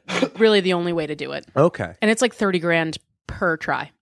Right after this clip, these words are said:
Speaker 2: Yeah, I,
Speaker 1: So it's
Speaker 2: it's,
Speaker 1: really expensive.
Speaker 2: shit ain't cheap.
Speaker 1: Exactly.
Speaker 2: That kid
Speaker 1: Exactly.
Speaker 2: is better do some great things.
Speaker 1: Yeah, yeah, that's, I mean, that's what I'm saying. So that's why the semenette was like, you know, obviously you can't do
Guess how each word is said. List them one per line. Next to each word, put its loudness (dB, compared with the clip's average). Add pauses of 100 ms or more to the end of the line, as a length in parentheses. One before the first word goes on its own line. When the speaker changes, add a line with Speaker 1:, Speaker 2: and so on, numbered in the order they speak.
(240)
Speaker 2:
Yeah, 2
I, 0
Speaker 1:
So -2
it's 0
Speaker 2:
it's, -6
Speaker 1:
really 4
expensive. -4
Speaker 2:
shit 6
ain't 2
cheap. -6 (140)
Speaker 1:
Exactly. -2
Speaker 2:
That 4
kid 4
Speaker 1:
Exactly. 0 (100)
Speaker 2:
is -2 (300)
better 6
do 2
some -4
great 0
things. -12
Speaker 1:
Yeah, 2
yeah, -2
that's, 0
I 4
mean, 2
that's 0
what -4
I'm 0
saying. -2
So 0
that's 2
why 0
the -2
semenette 2
was -2
like, -2 (300)
you 2
know, 0 (200)
obviously 0
you -4
can't -6
do -2